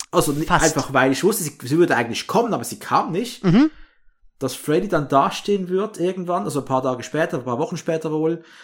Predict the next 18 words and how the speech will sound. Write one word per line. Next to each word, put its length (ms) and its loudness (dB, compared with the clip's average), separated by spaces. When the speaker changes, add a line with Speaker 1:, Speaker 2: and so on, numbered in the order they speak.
Speaker 1:
und, 260 -2
Speaker 2:
Mhm. 60 4
Speaker 1:
äh, 160 2
die, 300 -4
äh, 360 -6
der, 180 -8
sein 200 -6
Hilfs-Sheriff 580 0
ihm 100 -6
sagt, 300 -4
„Freddy, 240 -2
kommst 380 -2
du?“ 260 -6
Und 240 -10
er 200 2
dreht 280 2
sich 180 -4
um, 360 0